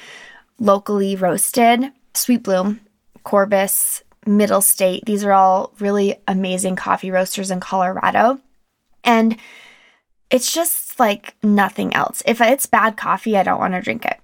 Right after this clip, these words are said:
But if it's good coffee, I don't wanna stop drinking it.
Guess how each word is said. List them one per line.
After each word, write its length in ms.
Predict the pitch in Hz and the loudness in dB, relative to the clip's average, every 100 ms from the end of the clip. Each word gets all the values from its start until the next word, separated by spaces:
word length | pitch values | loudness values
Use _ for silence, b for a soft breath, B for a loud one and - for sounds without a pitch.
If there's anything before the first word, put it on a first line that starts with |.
| _ | _
But 140 | 202 196 | 0 0
if 100 | - | 0
it's 140 | - | -6
good 220 | - 381 | -2 0
coffee, 600 | 269 220 208 202 196 220 _ _ _ - | 2 0 0 -4 -6 -8 _ _ _ -2
I 120 | 208 | 2
don't 160 | 208 190 | 2 2
wanna 180 | 180 185 | -2 -4
stop 380 | - 190 - - | -4 -4 -6 -8
drinking 380 | 226 208 233 | -8 -6 -8
it. 120 | - | -8